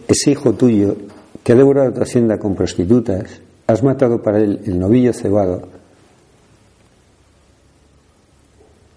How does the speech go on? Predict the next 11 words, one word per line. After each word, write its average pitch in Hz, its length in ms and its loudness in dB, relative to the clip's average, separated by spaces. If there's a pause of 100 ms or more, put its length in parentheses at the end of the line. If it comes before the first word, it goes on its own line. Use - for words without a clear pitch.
(1200)
No 123 140 2
está 131 220 0
cercano 104 440 -4
a 98 40 -8
su - 140 -10
padre, 98 360 -6 (500)
se - 220 -2
cree 143 220 4
lo 131 100 -2
suficientemente 110 720 0
bueno, 95 360 -2